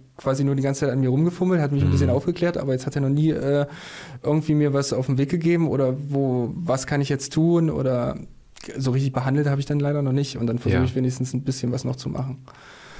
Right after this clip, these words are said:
Speaker 1: Und das ist aber wirklich essentiell, weil bei mir geht's dann darum, wirklich die Ursache zu finden. Und da
Speaker 2: Ja.
Speaker 1: zu deiner ursprünglichen Frage zurückzukommen, da hapert's dann oftmals, dass man dann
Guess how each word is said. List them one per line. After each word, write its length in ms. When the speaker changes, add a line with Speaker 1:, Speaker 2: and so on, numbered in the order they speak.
Speaker 1:
Und 600
das 320
ist 240
aber 580
wirklich 400
essentiell, 520
weil 120
bei 80
mir 160
geht's 180
dann 140
darum, 560
wirklich 320
die 100
Ursache 380
zu 160
finden. 340
Und 260
da 60
Speaker 2:
Ja. 320
Speaker 1:
zu 120
deiner 180
ursprünglichen 520
Frage 260
zurückzukommen, 540
da 160
hapert's 340
dann 140
oftmals, 460
dass 180
man 140
dann 260